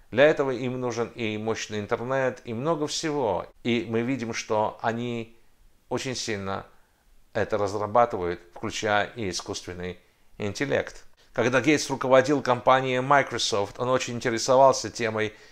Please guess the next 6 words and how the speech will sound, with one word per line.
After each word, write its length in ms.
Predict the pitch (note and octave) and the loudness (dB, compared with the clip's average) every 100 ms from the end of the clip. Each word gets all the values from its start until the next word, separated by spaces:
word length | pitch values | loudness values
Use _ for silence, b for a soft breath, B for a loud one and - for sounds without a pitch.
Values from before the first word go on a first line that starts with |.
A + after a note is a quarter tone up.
| B | B
классических 720 | - C3 - B2 - G#2+ G2+ | 4 4 4 -2 -4 -6 -8
микрочипов, 760 | A2+ A#2 C3 D3+ - A2 - - _ _ _ _ _ _ _ | -10 -6 -6 -4 -4 -4 -8 -18 _ _ _ _ _ _ _
вживляемых 720 | G2+ C3 C3+ C3 A#2+ A#2 A2 | -2 2 6 8 6 2 -2
в 60 | - | -4
тело 320 | - B2+ G#2 | 2 2 2
человека. 560 | - B2+ C3+ B2+ F2+ | 0 0 2 2 -2